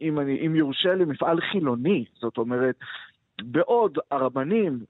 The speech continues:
והאליטה הרבנית, האליטה התורנית החרדית וגם הדתית, עוסקת בכתיבה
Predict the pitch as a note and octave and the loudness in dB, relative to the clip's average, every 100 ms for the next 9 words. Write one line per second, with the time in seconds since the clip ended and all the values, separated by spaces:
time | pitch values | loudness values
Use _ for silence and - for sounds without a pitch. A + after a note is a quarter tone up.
0 | - A2+ A#2+ A#2 A2 D#3 G#3 A#3 G#3+ D#3+ | -16 -4 0 0 2 2 2 2 2 2
1 | D3 C#3 C#3 F#3+ D#3+ B2+ B2 G3+ F#3+ D#3 | 2 0 0 -2 -2 -4 0 0 0 0
2 | D3 C3+ C3 F3+ D3+ - - - F#2+ G2 | 2 0 0 -2 -4 -12 -6 -2 0 -2
3 | - A#2 D#3 A3+ C4+ A3+ - - - - | -2 0 0 2 4 4 0 -16 -20 -16
4 | A2 B2 B2 B2+ C3 F3+ - D4 C4 - | -4 0 0 0 0 0 2 2 2 -4
5 | - - _ - C#3 A3+ A#3 A3 D3+ D#3 | -20 -20 _ -6 -2 -2 0 0 0 -4
6 | - - C3+ D#3+ F#3+ F3 | -4 -2 0 2 4 2